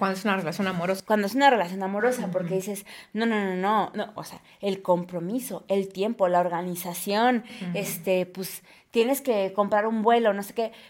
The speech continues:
Speaker 2: Pero, eh, incluso eso también es un prejuicio, ¿no? O sea, llega un punto en tu, en tu vida o, o, o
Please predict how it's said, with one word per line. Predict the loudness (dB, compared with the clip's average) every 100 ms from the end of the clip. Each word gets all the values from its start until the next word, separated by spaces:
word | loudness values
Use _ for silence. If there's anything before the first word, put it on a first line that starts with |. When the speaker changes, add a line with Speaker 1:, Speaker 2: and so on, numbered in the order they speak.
| _
Speaker 2:
Pero, | 8 8 8 4
eh, | 4 4
incluso | 2 2 0 2 4 6
eso | 4 0
también | -2 -2 -2 -4 -6
es | -8
un | -6
prejuicio, | -2 0 -2 -2 -4
¿no? | -2 -2 -4
O |
sea, | -4 -6
llega | 2 6 6
un | 6 0
punto | -2 0 2
en | 2
tu, | 4
en | 2 2 -4
tu | -2
vida | 0 2 2 4
o, | 2
o, | 2 -4 -6 -6 -6 -8
o | -12